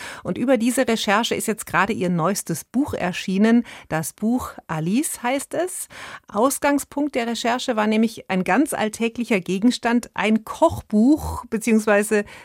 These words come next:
zwei fast identische, die bei Ihnen zu Hause nebeneinander, glaub ich, im Bücherregal standen.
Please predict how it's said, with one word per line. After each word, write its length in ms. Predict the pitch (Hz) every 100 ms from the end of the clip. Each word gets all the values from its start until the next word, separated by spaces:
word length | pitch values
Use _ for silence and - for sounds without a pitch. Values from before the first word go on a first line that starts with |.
| _
zwei 600 | - - 170 170 208 285
fast 480 | 277 - 233 247 -
identische, 720 | - 190 202 269 285 - 240
die 100 | 214
bei 160 | 202 196
Ihnen 220 | 202 226
zu 180 | 220 175
Hause 380 | 180 214 226 214
nebeneinander, 760 | 202 202 233 196 208 214 233
glaub 220 | 220 220
ich, 100 | -
im 280 | 220 233 208
Bücherregal 720 | - 330 330 196 180 156 156
standen. 520 | - 175 165 165 170